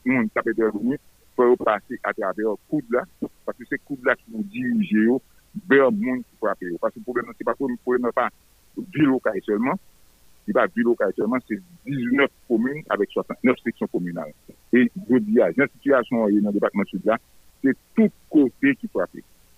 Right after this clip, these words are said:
W ap pran Manich la, w ap pran Kanpeyen, moun yo frape anpil, anpil kay kraze, anpil moun, e, gran pwoblèm, anpil moun nan, nan, nan batante, anpil moun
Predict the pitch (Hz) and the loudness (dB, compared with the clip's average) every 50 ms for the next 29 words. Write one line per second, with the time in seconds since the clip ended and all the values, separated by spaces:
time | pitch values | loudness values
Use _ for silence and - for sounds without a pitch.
0 | _ _ - 131 - - 131 117 117 113 113 110 113 120 - - - 107 107 117 | _ _ 0 0 0 0 -2 -2 -2 -4 -2 0 0 0 -2 -2 -2 0 0 0
1 | 104 101 107 - - 104 - - 113 104 - 110 104 104 113 110 - - _ - | 0 0 -2 -2 -2 -6 -2 -2 -4 -2 -2 -4 -2 -2 -4 -4 -6 -8 _ -10
2 | 95 104 107 107 104 - - 107 101 - - 98 - - _ 107 - - 131 135 | -6 -4 -2 -2 -2 -2 0 0 0 0 -2 -6 -8 -6 _ -8 -2 2 2 2
3 | - - 95 95 - - - - 135 - - 113 107 - 107 101 95 104 107 - | 2 2 -4 -4 -4 -2 -2 -4 0 0 0 0 2 2 0 0 0 -2 -6 -6
4 | - 98 92 - - 131 120 113 113 127 127 135 - - - - - 98 107 101 | -6 -8 -8 0 2 2 2 4 2 2 0 0 -4 -8 -18 -6 -2 0 0 2
5 | 95 107 104 - 107 98 113 120 113 - 104 101 - - 156 143 131 127 123 117 | 2 0 0 0 0 2 2 0 0 0 -4 -4 0 2 2 2 2 2 0 0
6 | 110 104 110 104 110 - 107 107 107 104 104 101 98 101 - - - 131 117 - | 0 -2 -2 -2 -2 0 0 0 0 0 0 0 0 0 0 2 0 0 0 -2
7 | _ _ - _ - - - 220 - - 139 131 120 123 127 120 | _ _ -20 _ -12 -6 -6 -6 0 2 2 4 4 4 2 2